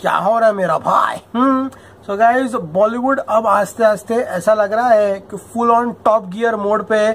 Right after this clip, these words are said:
अपनी activities जो है उसको activate करते हुए नजर आ रहा है। कल हमने देखा किस तरह से एपिसोड में शाहरुख खान की जो तीन बड़ी फिल्में हैं जिससे वो वापस, you know, box office पे एक साल के break के बाद आने वाले हैं, चाहे वो King हो,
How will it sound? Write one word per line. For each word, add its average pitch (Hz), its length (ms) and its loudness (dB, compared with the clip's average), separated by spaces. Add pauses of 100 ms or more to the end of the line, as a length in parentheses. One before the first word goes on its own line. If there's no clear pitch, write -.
(320)
अपनी 202 280 -2
activities 214 580 -4
जो 165 120 -2
है 127 160 -8 (120)
उसको 180 220 -2
activate 226 480 -4
करते 220 220 0
हुए 220 100 4
नजर 190 240 2
आ 190 120 4
रहा 240 140 2
है। 190 160 4
कल 214 220 2
हमने 233 220 0
देखा 220 260 2
किस 226 240 -10
तरह 226 140 2
से 226 120 0
एपिसोड 220 420 -2
में 233 260 0 (340)
शाहरुख 214 340 2
खान 220 200 2
की 220 60 -8
जो 226 80 -4
तीन 247 360 -2
बड़ी 220 180 0
फिल्में 202 360 -2
हैं - 140 -4 (360)
जिससे 190 280 -4
वो 220 140 2
वापस, 180 460 -2 (120)
you 190 80 -4
know, 226 100 0
box 202 220 -2
office 214 240 -2
पे 233 180 -2 (360)
एक 220 200 -2
साल 220 240 2
के 220 100 -8
break 196 300 -2
के 226 100 -4
बाद 220 160 2
आने 185 240 -2
वाले 208 260 2
हैं, 208 120 2
चाहे 170 160 -2
वो 156 100 -4 (140)
King 240 240 -4
हो, 220 280 -4